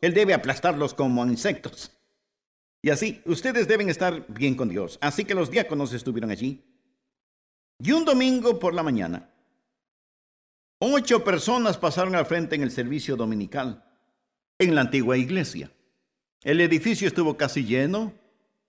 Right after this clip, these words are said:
Y usted sabe, allí en Bellavista, en ese tiempo, la gente se vestía formal, las damas lucían guantes y pequeños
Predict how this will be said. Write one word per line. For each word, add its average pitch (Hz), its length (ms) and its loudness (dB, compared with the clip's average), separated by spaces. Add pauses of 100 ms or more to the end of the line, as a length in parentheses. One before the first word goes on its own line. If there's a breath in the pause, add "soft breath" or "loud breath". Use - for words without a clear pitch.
(460)
Y 180 200 0
usted 220 220 0
sabe, 196 340 2
allí 175 400 -2
en 131 80 2
Bellavista, 120 580 0
en 113 160 0
ese 143 220 -2
tiempo, 117 340 -2
la 113 80 0
gente 143 400 -2
se 143 140 -4
vestía 117 320 0
formal, 117 440 -2
las 113 140 2
damas 113 280 0
lucían 110 420 -4
guantes 110 400 0
y 110 40 -2
pequeños 110 520 -4